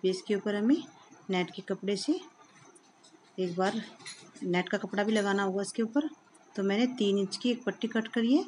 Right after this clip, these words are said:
लंबाई मुझे अपने मुकुट के according रखनी है, जो हमारे माथे से लेकर घूमकर हमारा वहीं पर ख़त्म हो जाए जहाँ से हमने शुरू किया है। तो मैं यहाँ पर देखो सिंगल लगाते हुए ऊपर से फिर मैं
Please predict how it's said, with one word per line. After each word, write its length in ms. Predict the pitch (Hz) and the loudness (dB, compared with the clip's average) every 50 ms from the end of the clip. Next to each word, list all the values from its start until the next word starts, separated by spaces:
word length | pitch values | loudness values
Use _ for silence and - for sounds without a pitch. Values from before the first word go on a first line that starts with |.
| - - _ - - - - - - - - | -6 -20 _ -20 -20 -20 -20 -20 -20 -10 -2
लंबाई 380 | 185 185 190 208 202 208 214 220 | 0 2 2 4 4 4 4 4
मुझे 240 | 226 226 220 233 269 | 4 4 4 4 2
अपने 200 | 254 262 254 262 | 2 4 6 6
मुकुट 300 | 247 240 240 - 240 233 | 6 6 6 0 -2 -2
के 140 | - - 233 | 0 0 0
according 360 | 226 - 233 226 226 220 226 | 0 2 4 4 6 6 6
रखनी 280 | 220 220 - - 233 240 | 4 2 2 0 2 4
है, 160 | 262 311 - - - - - - - - - - - - - - - - - - | 4 4 4 2 -10 -20 -20 -20 -20 -20 -20 -20 -20 -20 -20 -20 -20 -20 -10 -4
जो 120 | 185 196 | 0 2
हमारे 360 | 202 196 196 196 208 254 339 330 | 2 4 4 4 4 4 6 6
माथे 380 | 269 226 214 214 214 - 214 196 | 8 8 8 6 6 4 2 4
से 120 | 214 220 | 6 4
लेकर 360 | 214 202 202 196 - 302 302 | 4 4 2 4 6 4 4
घूमकर 540 | 214 - - 190 190 190 196 190 - 262 262 | 4 2 0 2 2 2 2 2 2 2 4
हमारा 340 | 226 214 208 220 254 339 - - _ _ - _ - _ - | 4 4 4 4 2 2 0 -2 _ _ -20 _ -20 _ 0
वहीं 140 | 208 196 196 | 2 2 2
पर 160 | 185 214 202 | 4 2 0
ख़त्म 280 | - 202 185 - 190 190 | 0 0 0 2 2 2
हो 100 | 190 185 | 2 2
जाए 160 | 180 220 233 | 2 2 0
जहाँ 180 | 220 233 220 196 | 2 2 0 0
से 160 | - - 208 | 0 0 0
हमने 160 | 202 208 220 | 0 2 0
शुरू 220 | 214 - 220 196 214 | 0 0 0 -2 -2
किया 200 | - - 220 220 220 | -2 0 0 2 2
है। 160 | 269 359 - - - - - - - - - - - - - - - | 2 0 -2 -8 -20 -20 -20 -20 -20 -20 -20 -20 -20 -20 -20 -14 -8
तो 80 | - 190 | -2 0
मैं 160 | 190 202 247 | 2 2 4
यहाँ 260 | 262 247 220 180 175 - | 4 4 2 0 0 0
पर 80 | 196 185 | 0 0
देखो 320 | 190 202 196 - 311 339 - - - - - - - - - - - - - - | 0 -2 -2 -2 -6 -6 -6 -14 -20 -20 -20 -20 -20 -20 -18 -18 -18 -18 -14 -12
सिंगल 360 | - - 196 196 196 208 208 | 0 2 4 6 6 6 6
लगाते 380 | 202 196 190 196 190 190 214 | 6 6 4 4 2 4 2
हुए 160 | 202 240 262 - | 4 4 4 2
ऊपर 240 | 220 196 - 220 202 | 0 0 0 0 0
से 160 | - - 220 | 0 -2 -6
फिर 180 | - - 220 214 | 0 0 2 4
मैं 160 | 233 285 | 6 4